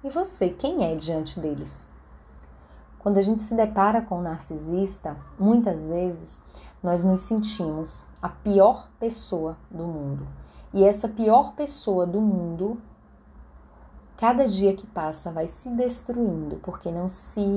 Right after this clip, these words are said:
encontra a altura daquela pessoa que tá ao seu lado. Por isso que os narcisistas, eles podem ser tão tóxicos.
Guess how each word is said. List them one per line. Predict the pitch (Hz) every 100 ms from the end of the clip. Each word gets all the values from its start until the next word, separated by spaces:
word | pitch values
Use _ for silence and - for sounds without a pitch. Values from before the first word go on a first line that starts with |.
| 208
encontra | 269 285 - 180 180 156 151
a | -
altura | 160 175 - 175 165
daquela | 160 - 151
pessoa | 151 180 - - 143
que | -
tá | 151
ao | 143
seu | - 165
lado. | 151 139 139 - - - -
Por | 185
isso | 190 190 -
que |
os | 190
narcisistas, | 190 185 - 170 170 190 185 165
eles | 165 165
podem | - 165 165 170
ser | - 170 -
tão | 214 240
tóxicos. | 202 147 143 - - 151 -